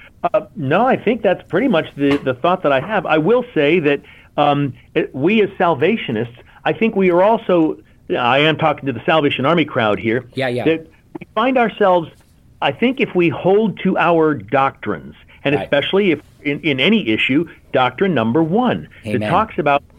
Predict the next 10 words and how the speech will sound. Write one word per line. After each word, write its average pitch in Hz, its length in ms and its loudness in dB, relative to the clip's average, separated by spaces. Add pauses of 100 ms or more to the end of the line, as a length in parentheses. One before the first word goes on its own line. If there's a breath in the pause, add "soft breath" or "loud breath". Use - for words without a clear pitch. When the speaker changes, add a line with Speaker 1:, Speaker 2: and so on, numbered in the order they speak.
(140)
Speaker 1:
we 160 140 -2
form 220 560 2
our 190 280 2
opinion 120 720 -2 (540 soft breath)
based 202 340 0
on 233 220 2
what 170 220 0
Scripture 170 680 -4 (300)
teaches 233 380 -4
us, - 180 -14